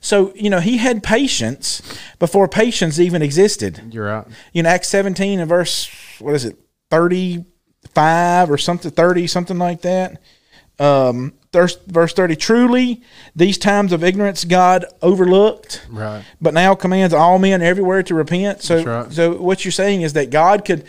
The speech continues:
Speaker 1: from eternity, could look all the way down the pike. You know, Paul's on the Areopagus on Mars Hill, and he's saying God looked all the way from the beginning and said, "There's a point and there's a time in the future that I'm looking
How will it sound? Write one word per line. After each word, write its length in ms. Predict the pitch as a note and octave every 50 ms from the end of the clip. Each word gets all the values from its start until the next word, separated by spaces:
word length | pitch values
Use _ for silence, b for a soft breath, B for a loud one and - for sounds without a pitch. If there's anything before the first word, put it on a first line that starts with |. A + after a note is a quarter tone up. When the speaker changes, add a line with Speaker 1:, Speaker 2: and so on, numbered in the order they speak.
| B B B B B B
Speaker 1:
from 260 | B - F#3 G3 G#3
eternity, 480 | G3 F#3+ - G#3 A3+ A#3+ A3 F3 E3+ F3
could 160 | E3 - E3
look 220 | D#3 D#3 D3+ C#3+ D3
all 420 | D3+ F3 G3 A3 A3+ A#3 A#3+ A#3+
the 80 | A#3 A3
way 160 | A3+ A3+ A3+
down 260 | G#3 A3 G#3+ A3 G#3+
the 60 | G#3+
pike. 460 | G3 - G3+ F3+ D3+ C#3 D3+ F3 -
You 80 | F3 E3
know, 80 | D#3+ C#3+
Paul's 400 | - E3 F3+ F#3 F#3+ F3+ E3 F3+
on 80 | E3+
the 80 | E3 D#3+
Areopagus 640 | D3 D3 D#3 E3+ F3 - F#3+ F3 F#3 F3+ E3+ - D3
on 100 | C#3 D3
Mars 300 | D#3 E3 F3 E3 E3 F3
Hill, 200 | E3+ F#3+ F#3 F3
and 60 | D3+
he's 140 | D#3 D3 -
saying 160 | - D#3+ D#3
God 300 | D3 D3+ D#3 F3+ G3+ F#3
looked 180 | F#3+ F3+ - E3
all 220 | D#3 E3+ G3+ A#3
the 80 | B3 A#3
way 160 | B3 B3 B3
from 160 | B3 B3 A#3+
the 80 | A#3+ A3+
beginning 480 | A3+ A3+ G#3 C4 C#4 A#3+ G3+ F#3 E3+
and 120 | D3+ D#3 -
said, 280 | - F3 E3+ E3+ E3+ B B B B B B B B
"There's 200 | - E3 F3+ E3+
a 80 | G3 -
point 440 | - G#3+ A#3 B3 C4+ C4+ C#4 C#4 -
and 100 | F3 E3+
there's 140 | D#3+ D#3 C#3+
a 60 | D3+
time 460 | D3 - G3+ G#3+ A#3 A#3+ A#3+ B3+ A#3+
in 60 | A3 G3
the 60 | F3
future 420 | - - A3+ B3 B3 - C4 B3+
that 140 | G3+ E3 E3
I'm 180 | E3 E3+ E3 F3+
looking 480 | G#3 A#3 A3+ - - B3+ B3+ B3+ C4